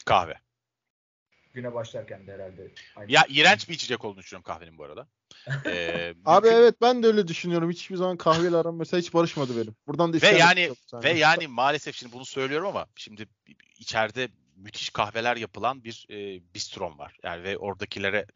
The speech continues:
Speaker 1: lütfen kusura bakmasınlar. Onlara yönelik bir şey değil bu.
Speaker 2: <laughs>
Speaker 1: Asla. Ama kahvenin her türünün çok korkunç tadı olduğunu düşünüyorum. O en güzel kokan kahvenin de tadının çok kötü olduğunu düşünüyorum ama acayip bir bağımlılık.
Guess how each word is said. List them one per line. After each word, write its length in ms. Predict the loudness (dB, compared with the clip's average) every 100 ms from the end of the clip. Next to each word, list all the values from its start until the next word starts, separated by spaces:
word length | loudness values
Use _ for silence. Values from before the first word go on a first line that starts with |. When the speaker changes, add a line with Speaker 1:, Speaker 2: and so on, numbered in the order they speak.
| _ _ _
Speaker 1:
lütfen 380 | -18 -4 -4 -4
kusura 240 | -6 -2
bakmasınlar. 540 | -2 -4 -14 -10 -10 -10
Onlara 300 | -12 -8 -6
yönelik 260 | -8 -10
bir 40 | -12
şey 160 | -12
değil 200 | -12 -12
bu. 120 | -12 -14 -18
Speaker 2:
<laughs> 200 | -18 -8 0
Speaker 1:
Asla. 500 | 0 0 -2 -4 -2
Ama 160 | -4 -2
kahvenin 440 | 2 0 0 -6
her 220 | 0 2 0
türünün 360 | -8 -16 -18
çok 200 | -16 -16 -16 _ _
korkunç 380 | -10 -10 -10 -14
tadı 180 | -12 -8
olduğunu 240 | -10 -12
düşünüyorum. 380 | -20 -20 -18 -18 -12
O 120 | -4
en 240 | 0 0
güzel 420 | -2 -16 -4 -4 -4
kokan 320 | -10 -12 -10
kahvenin 340 | -10 -10 -14
de 40 | -20
tadının 180 | -20 -20
çok 180 | -20
kötü 180 | -20 -20
olduğunu 140 | -20 _
düşünüyorum 300 | -20 -16 -16
ama 80 | -18 -20 -20 -20 -10
acayip 340 | -4 -2 -4
bir 100 | -4
bağımlılık. 440 | -6 -6 _ _